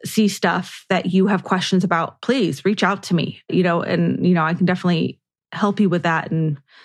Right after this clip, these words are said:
maybe talk about it on the podcast or make a post about it, because I do think this, I feel like I need to bring awareness and really let people know that what's good and what's bad, because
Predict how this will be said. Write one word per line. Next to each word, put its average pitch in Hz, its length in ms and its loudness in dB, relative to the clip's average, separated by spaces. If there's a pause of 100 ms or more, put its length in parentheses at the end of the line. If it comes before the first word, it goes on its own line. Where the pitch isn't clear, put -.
(160)
maybe 175 360 2 (100)
talk 180 220 -2
about 180 180 0
it 175 40 0
on 165 100 0
the 165 60 -2
podcast 165 540 -4
or 151 280 0
make - 160 0
a - 40 -2
post 170 380 -4
about 147 240 0
it, - 180 -10
because 160 480 -2 (380)
I - 140 2
do 226 160 4
think 226 260 0
this, 202 340 -2 (540)
I 208 300 0 (120)
feel 262 140 0
like 262 160 -2
I 226 60 2
need 202 360 4
to 208 80 0
bring 190 280 0
awareness 175 560 0
and 185 200 2
really 185 300 2
let 180 220 0
people 180 300 -2
know 170 520 0 (400)
that 170 500 0
what's 185 340 0
good 190 220 0
and 180 160 4
what's 170 180 -2
bad, - 380 -4
because 175 640 -2